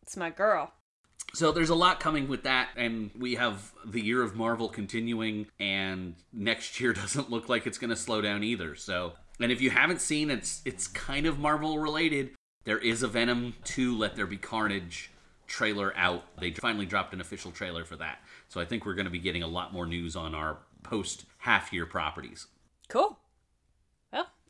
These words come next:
Speaker 1: if you got no other Marvel news for us, I think
Speaker 2: My
Speaker 1: it's
Speaker 2: script says drink, so I'm going to drink.
Speaker 1: <laughs> I was gonna say, I think it's time to start talking about Monsters, Inc, and that means starting off with our drink.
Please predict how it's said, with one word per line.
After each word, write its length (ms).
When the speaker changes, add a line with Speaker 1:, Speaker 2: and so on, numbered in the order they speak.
Speaker 1:
if 120
you 80
got 200
no 120
other 200
Marvel 320
news 200
for 220
us, 220
I 60
think 100
Speaker 2:
My 180
Speaker 1:
it's 80
Speaker 2:
script 320
says 380
drink, 480
so 260
I'm 260
going 260
to 80
drink. 440
Speaker 1:
<laughs> 160
I 200
was 140
gonna 140
say, 240
I 40
think 160
it's 140
time 240
to 60
start 240
talking 400
about 340
Monsters, 480
Inc, 400
and 320
that 140
means 200
starting 300
off 300
with 160
our 140
drink. 400